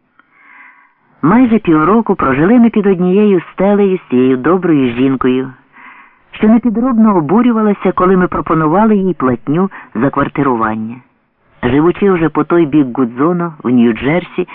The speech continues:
ми нерідко навідували її стареньку, їй збігав дев'ятий десяток. Особливо не забувала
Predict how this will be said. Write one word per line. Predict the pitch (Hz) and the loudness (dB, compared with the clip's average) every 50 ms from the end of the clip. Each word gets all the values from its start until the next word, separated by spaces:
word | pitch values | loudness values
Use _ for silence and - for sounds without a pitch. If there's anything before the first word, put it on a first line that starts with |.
| - - _ | -20 -8 _
ми | 165 170 | -2 0
нерідко | 175 185 208 247 269 - - 247 | 2 2 2 0 0 0 0 0
навідували | 214 190 160 143 151 180 175 175 165 160 160 156 160 | 2 2 2 0 -2 -2 -2 -2 -2 -2 0 0 0
її | 156 151 151 156 160 165 160 156 - - - _ _ _ - - - | -2 -2 -4 -6 -6 -6 -6 -8 -12 -20 -20 _ _ _ -20 -18 -6
стареньку, | - 165 165 160 156 151 147 147 143 - - 147 147 - _ _ _ _ _ | -4 -2 -2 0 -2 -2 -2 -4 -6 -8 -8 -10 -10 -12 _ _ _ _ _
їй | 135 139 139 131 123 | 0 0 0 0 0
збігав | 113 123 123 143 180 202 208 175 | -2 -2 -2 0 -2 -2 -2 -2
дев'ятий | 143 117 110 107 123 160 185 - - 123 | -2 -2 -2 0 0 -4 -4 -4 -4 -4
десяток. | 110 104 113 - - - 107 107 - - - _ - _ _ _ _ _ _ _ _ _ _ _ _ _ _ _ _ _ _ - - - - | -4 -6 -10 -12 -10 -10 -10 -10 -10 -14 -20 _ -20 _ _ _ _ _ _ _ _ _ _ _ _ _ _ _ _ _ _ -20 -20 -12 -4
Особливо | - 214 214 - 269 233 247 285 302 302 294 | -2 -2 0 2 2 2 4 4 4 4 4
не | 247 233 | 4 2
забувала | 202 170 165 156 160 156 156 214 240 233 208 | 2 0 0 0 0 0 2 2 2 2 0